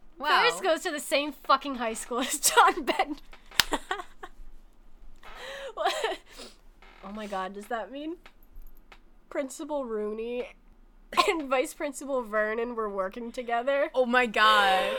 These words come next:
Speaker 2: <laughs> Ah! <laughs> Oh no. Oh no.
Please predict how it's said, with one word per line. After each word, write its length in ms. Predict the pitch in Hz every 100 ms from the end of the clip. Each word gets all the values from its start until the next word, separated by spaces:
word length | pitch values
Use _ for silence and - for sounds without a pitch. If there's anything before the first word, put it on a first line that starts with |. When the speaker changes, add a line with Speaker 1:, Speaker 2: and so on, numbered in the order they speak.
| 453
Speaker 2:
<laughs> 140 | -
Ah! 1300 | - 392 605 640 640 587 571 587 762 - 571 - - -
<laughs> 0 | 403 415 392
Oh 400 | 330 403 381 359
no. 1800 | 403 381 370 359 359 508 - - - - - - - _ - _ - -
Oh 320 | 415 403 381 381
no. 400 | 392 381 -